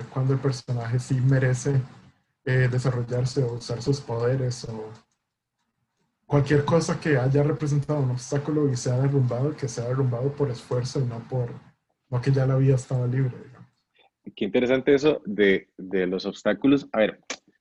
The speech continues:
Speaker 2: eh, en, en el taller que yo doy de escritura,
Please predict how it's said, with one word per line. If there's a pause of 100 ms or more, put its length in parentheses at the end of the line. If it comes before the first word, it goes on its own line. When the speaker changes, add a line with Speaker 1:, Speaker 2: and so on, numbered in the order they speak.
(360)
Speaker 2:
eh,
en,
en
el
taller
que
yo
doy
de
escritura,